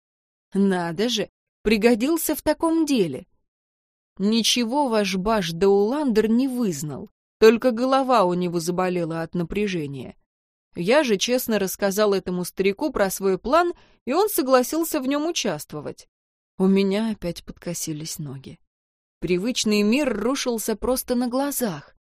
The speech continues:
Декан факультета магии разума решил мошенническим путём стричь лёгкие деньги с поступающих.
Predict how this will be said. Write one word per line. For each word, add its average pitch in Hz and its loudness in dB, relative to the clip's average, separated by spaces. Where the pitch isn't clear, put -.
Декан 220 -2
факультета 226 -2
магии 202 0
разума 202 -2
решил 262 2
мошенническим 240 0
путём 311 0
стричь 320 0
лёгкие 277 0
деньги 294 0
с 277 -2
поступающих. 214 -4